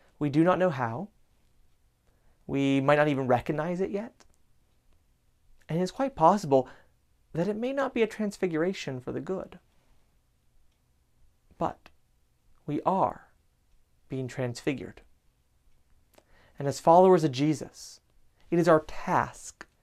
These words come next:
to seek out the epiphany in the midst of this moment and draw near to God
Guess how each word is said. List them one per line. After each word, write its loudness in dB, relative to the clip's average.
to -2
seek -4
out 2
the -4
epiphany -4
in -4
the -2
midst -2
of -2
this 0
moment -4
and -6
draw 4
near 0
to -8
God 0